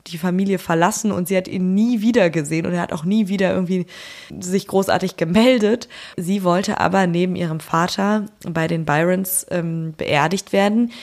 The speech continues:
Ihre Mutter erschien wahrscheinlich daraufhin auch nicht bei ihrer Beerdigung,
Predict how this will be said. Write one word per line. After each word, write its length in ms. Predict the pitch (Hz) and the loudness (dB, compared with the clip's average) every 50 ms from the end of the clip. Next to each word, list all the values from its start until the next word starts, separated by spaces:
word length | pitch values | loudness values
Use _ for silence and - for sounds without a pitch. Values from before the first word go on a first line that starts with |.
| - - - - | -20 -20 -8 -2
Ihre 220 | - 190 170 165 | 0 2 2 4
Mutter 640 | 170 180 208 240 240 - 262 254 262 269 294 349 359 - - | 4 4 2 2 2 2 2 2 2 2 0 -2 -4 -6 -4
erschien 640 | 196 196 180 - - - 220 233 247 254 262 262 - - _ _ - | -4 -2 -2 -2 -2 0 0 0 2 0 0 -2 -4 -10 _ _ -6
wahrscheinlich 600 | 175 170 - - 170 175 196 226 208 175 - - | -4 -4 -2 0 0 2 2 2 2 0 -2 -2
daraufhin 680 | 180 170 175 180 196 180 170 - - 208 214 226 240 233 | -2 0 0 0 0 -2 -2 0 2 2 4 4 2 0
auch 240 | - - 196 - - | -2 -4 -4 -4 -4
nicht 240 | 202 202 - - - | -4 -4 -4 -6 -4
bei 120 | - - | -4 -2
ihrer 280 | 185 185 185 - 185 175 | -2 -2 0 0 -2 -2
Beerdigung, 560 | 170 - - 175 185 208 190 214 214 220 | 0 0 0 0 0 0 0 0 0 0